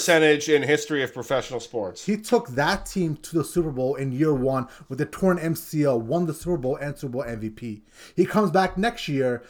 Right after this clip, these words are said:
Speaker 2: surpasses all the stats, helps that team win the division, helps that team get to the playoffs,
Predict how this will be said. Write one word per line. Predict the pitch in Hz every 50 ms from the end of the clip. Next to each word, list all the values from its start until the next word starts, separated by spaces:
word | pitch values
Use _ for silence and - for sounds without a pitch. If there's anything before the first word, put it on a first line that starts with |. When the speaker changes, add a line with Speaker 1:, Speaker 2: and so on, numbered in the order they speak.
| - - _
Speaker 2:
surpasses | - - 180 170 175 - 185 214 208 214 - 147 127
all | - - 160 185 220 220
the | 180 175
stats, | 170 - - - - 220 202 170 131 127 131 - - - - - _ _
helps | - - 214 214 -
that | - 202 175 180 -
team | - 202 180 170
win | 175 175
the | 165 156
division, | 127 113 135 110 110 170 220 202 147 127 120 107 104 110 110 _ _ _ _ _ - _ _
helps | - 202 214 214
that | 214 202
team | - 214 190
get | 165 175
to | - -
the | 151 -
playoffs, | - - 240 254 196 139 123 110 117 120 - -